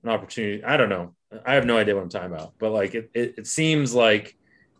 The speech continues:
I would rather do something that's high variance that has a very good chance to end up number one. 'Cause as you said, there's a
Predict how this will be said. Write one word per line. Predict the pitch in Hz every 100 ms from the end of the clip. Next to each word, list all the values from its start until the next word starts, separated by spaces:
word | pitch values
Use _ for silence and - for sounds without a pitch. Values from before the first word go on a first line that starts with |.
| _
I | 131
would | 127
rather | 120 127 135 131 123
do | 117
something | 113 127 113
that's | 107 101
high | 120 110
variance | 110 113 110 -
that | 101
has | 101
a | 101
very | 101 104
good | 98 101
chance | - 110 98 -
to | 104 95 - _ _
end | 120 117 _
up | 117
number | 110 107 104
one. | 110 110
'Cause | 101 107
as | 113 110
you | 107
said, | 101 - 139 117
there's | 110 104 -
a | 104